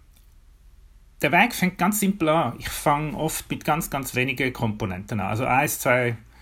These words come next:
äh, Substanzen, wo zusa-, äh, zwei, drei Substanzen, die zusammengebracht werden, wo vielleicht dann ein Akkord erzeugt, wo der Kunde sagt, „Ja, das ist eine spannende Richtung.“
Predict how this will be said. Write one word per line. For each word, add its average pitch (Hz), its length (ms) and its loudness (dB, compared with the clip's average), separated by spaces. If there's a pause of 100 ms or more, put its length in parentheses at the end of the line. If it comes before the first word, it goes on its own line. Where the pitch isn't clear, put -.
(340)
äh, 123 200 0
Substanzen, 139 640 0
wo 135 160 -2
zusa-, 131 460 0
äh, 113 60 -4
zwei, 139 240 4
drei 139 160 -2
Substanzen, 135 500 -2
die 131 80 -4
zusammengebracht 170 600 0
werden, 139 420 0 (720)
wo 131 140 -2
vielleicht 127 440 -2
dann 123 240 0
ein 131 140 -6
Akkord 147 460 -2
erzeugt, 147 420 -4
wo 127 120 -2
der 117 120 -8
Kunde 123 220 -6
sagt, 113 260 -4
„Ja, - 100 -6 (180)
das 139 220 -6
ist - 200 -8
eine 123 80 -8
spannende 160 580 0
Richtung.“ 156 400 -2